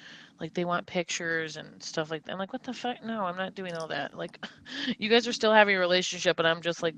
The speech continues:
your sex toy. Like, I'm just not interested. So most of my experiences have been around that. Um, usually if I see a guy who has his profile,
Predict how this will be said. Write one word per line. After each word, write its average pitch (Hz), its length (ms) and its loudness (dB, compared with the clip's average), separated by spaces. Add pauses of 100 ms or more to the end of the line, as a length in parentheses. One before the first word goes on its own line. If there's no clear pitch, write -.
your 165 180 -8
sex 156 340 -4
toy. 220 400 0
Like, 175 220 -2
I'm 180 100 -6
just - 180 -12
not 170 120 -6
interested. 151 540 -8 (480)
So 185 280 -6
most 202 360 2
of 196 60 -4
my 175 100 2
experiences 165 600 -4
have 151 120 -8
been 147 320 -2
around 151 400 -2
that. 151 280 -4 (480)
Um, 156 600 2
usually 214 440 0
if 214 80 0
I 170 80 2
see 175 220 -2
a 165 60 0
guy 160 340 8
who 165 180 -4
has 156 580 2
his 160 340 -4
profile, 160 540 2